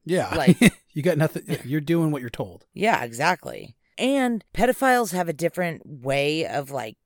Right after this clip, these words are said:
Speaker 2: abusing their victims and coercing them and stuff. Like, they don't generally always use, like, force and intimidation. Like,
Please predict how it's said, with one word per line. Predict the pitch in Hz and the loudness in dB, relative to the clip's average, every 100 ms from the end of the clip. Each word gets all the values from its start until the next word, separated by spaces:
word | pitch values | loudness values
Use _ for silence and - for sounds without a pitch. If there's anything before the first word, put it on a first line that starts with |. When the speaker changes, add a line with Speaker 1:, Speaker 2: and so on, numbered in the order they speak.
| - | -8
Speaker 2:
abusing | 147 139 151 147 185 | -6 -4 -4 -4 -2
their | 180 | -2
victims | 165 185 196 196 170 | -2 -4 -4 -6 -6
and | 147 | -8
coercing | - - 123 135 - 165 170 | -10 -8 -6 -6 -6 -8 -6
them | 170 175 | -4 -4
and | 180 170 | -6 -8
stuff. | - 185 | -6 -6
Like, | 175 151 - | -4 -6 -4
they | 160 | 0
don't | 196 254 - _ 98 165 156 _ | 0 0 -6 _ -16 -16 -16 _
generally | - 170 156 160 160 170 175 180 180 | -6 0 0 0 -2 -2 -2 -4 -6
always | - 147 151 151 143 127 | -4 -2 0 -2 -4 -8
use, | 151 147 151 156 135 | -6 -4 -4 -6 -6
like, | 127 113 | -8 -8
force | - - 131 147 156 - | -12 -6 -4 -2 -4 -6
and | 135 | -8
intimidation. | 120 117 143 131 127 135 160 180 180 - | -10 -8 -8 -6 -8 -6 -6 -4 -6 -2
Like, | 165 135 | 0 0